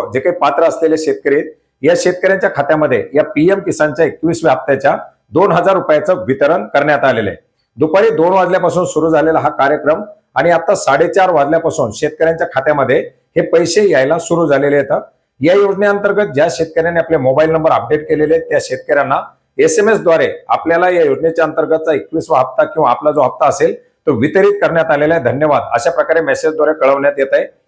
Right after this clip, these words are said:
बऱ्याच साऱ्या शेतकऱ्यांना त्यांच्या बँकेमधून सुद्धा रक्कम क्रेडिट झाल्याचे मेसेज येत आहेत. आता बऱ्याच साऱ्या शेतकऱ्यांना या अनुषंगानं प्रश्न पडलेला आहे की मग माझा हप्ता आलाय की नाही,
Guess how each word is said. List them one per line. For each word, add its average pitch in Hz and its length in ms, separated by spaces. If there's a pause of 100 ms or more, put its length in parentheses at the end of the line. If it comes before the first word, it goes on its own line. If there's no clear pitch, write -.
(240)
बऱ्याच 156 380
साऱ्या 196 200
शेतकऱ्यांना 156 580
त्यांच्या 131 320
बँकेमधून 160 600
सुद्धा 139 340 (340)
रक्कम 160 380
क्रेडिट 147 320
झाल्याचे 139 400
मेसेज 147 480
येत 139 220
आहेत. 107 140 (320)
आता 160 100
बऱ्याच 180 380
साऱ्या 202 180
शेतकऱ्यांना 175 480
या 147 120
अनुषंगानं 151 460
प्रश्न 139 360
पडलेला 143 340
आहे 156 80
की 156 60
मग 143 160
माझा 131 280
हप्ता 143 360 (100)
आलाय 135 180
की 143 140
नाही, 139 180